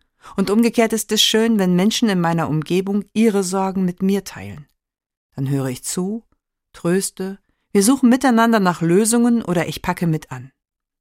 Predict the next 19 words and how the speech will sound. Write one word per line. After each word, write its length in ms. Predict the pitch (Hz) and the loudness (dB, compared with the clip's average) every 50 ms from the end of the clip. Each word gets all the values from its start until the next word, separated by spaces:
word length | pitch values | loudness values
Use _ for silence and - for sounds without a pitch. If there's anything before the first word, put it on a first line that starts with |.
| _ _ _ _ | _ _ _ _
"Einer 440 | - 160 185 208 220 226 220 220 220 214 | -2 0 2 4 4 4 2 0 -2 -4
trage 360 | - - 165 156 160 160 165 | -6 -6 -4 -4 -4 -4 -6
des 200 | 156 156 151 - | -6 -8 -8 -8
anderen 360 | - - 151 151 156 151 143 | -6 -6 -4 -4 -4 -4 -6
Last." 320 | 143 143 143 - - - _ - _ _ _ _ _ _ | -6 -8 -10 -12 -12 -14 _ -20 _ _ _ _ _ _
Einmal 320 | - 190 190 190 180 165 160 | -2 0 2 2 2 0 -2
trage 340 | - - 165 156 143 156 - | -4 -6 -6 -6 -6 -8 -8
ich, 340 | - 185 214 220 - - _ _ _ _ _ _ _ _ _ _ | -6 -6 -8 -8 -10 -16 _ _ _ _ _ _ _ _ _ _
ein 180 | - 175 175 - | -2 -2 0 2
anderes 380 | 160 175 190 196 214 214 - | 0 0 0 0 -2 -4 -2
Mal 420 | - 165 160 160 165 165 175 180 - _ _ | -2 -2 0 0 -2 -2 -4 -8 -10 _ _
werde 300 | - 151 156 147 135 127 | -4 -2 -2 -2 -4 -8
ich 180 | 127 - - - | -10 -12 -14 -14
getragen. 520 | 143 - - - - 139 131 139 147 143 _ _ _ _ _ _ _ _ _ _ _ | -16 -16 -16 -16 -16 -16 -16 -16 -20 -20 _ _ _ _ _ _ _ _ _ _ _
Ich 140 | - - - | -12 -8 -6
empfange 560 | 143 143 - - 165 160 175 202 226 277 285 _ _ _ _ _ _ _ _ _ | -6 -6 -4 -4 -4 -2 -2 -4 -4 -6 -10 _ _ _ _ _ _ _ _ _
und 100 | 165 151 | -10 -8
ich 160 | - 156 - - | -8 -10 -10 -6
gebe. 400 | - 160 170 170 139 127 127 | -4 -2 -2 -2 -4 -6 -10